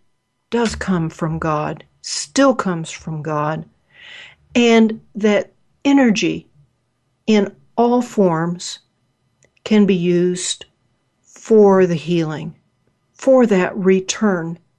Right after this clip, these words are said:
to peace. I'd also like to remind everybody that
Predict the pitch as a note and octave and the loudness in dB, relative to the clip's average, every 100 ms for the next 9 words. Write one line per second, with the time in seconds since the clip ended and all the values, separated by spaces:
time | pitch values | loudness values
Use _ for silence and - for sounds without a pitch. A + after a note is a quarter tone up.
0 | _ - E3+ E3 E3+ D#3 - - - _ | _ -8 -8 -6 -4 -4 -6 -14 -16 _
1 | _ _ _ _ _ _ _ _ _ _ | _ _ _ _ _ _ _ _ _ _
2 | _ _ _ _ _ _ _ _ _ _ | _ _ _ _ _ _ _ _ _ _
3 | _ _ _ _ _ _ _ _ _ _ | _ _ _ _ _ _ _ _ _ _
4 | - G#3+ A3 A3+ A3+ A#3 A3+ G#3 G3 G3+ | -4 0 2 2 2 2 4 2 0 -2
5 | G3+ A3 G3+ F#3+ F3 E3+ E3 - F#3 E3 | 0 0 2 0 -2 -4 -6 -2 -2 -2
6 | D#3 D#3+ D3+ D3+ D3+ D3 - D#3 E3+ E3 | -4 -4 -6 -4 -8 -12 -16 -6 -2 0
7 | D#3 - | -2 -6